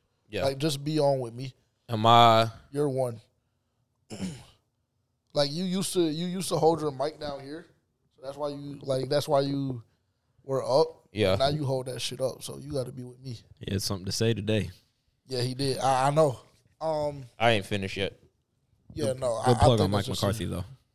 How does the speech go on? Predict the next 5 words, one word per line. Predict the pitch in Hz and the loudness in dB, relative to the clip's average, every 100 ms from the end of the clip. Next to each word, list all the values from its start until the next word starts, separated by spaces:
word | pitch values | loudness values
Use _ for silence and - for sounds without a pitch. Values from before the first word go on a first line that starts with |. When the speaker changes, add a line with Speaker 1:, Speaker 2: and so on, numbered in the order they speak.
| _ _ - | _ _ -18
Speaker 1:
Yeah. | - 85 - - - _ - - _ _ _ _ - - _ - - | -10 -10 -12 -20 -20 _ -20 -20 _ _ _ _ -20 -20 _ -20 -8
Speaker 2:
Um, | 131 127 123 117 123 - _ _ _ _ _ _ _ _ _ _ - | -4 -4 -4 -8 -12 -18 _ _ _ _ _ _ _ _ _ _ -12
Speaker 1:
Fuck | 101 - | -12 -12
you. | - - _ _ _ _ _ - - _ - | -16 -18 _ _ _ _ _ -20 -20 _ -10
Speaker 2:
Yeah. | 123 107 | -8 -6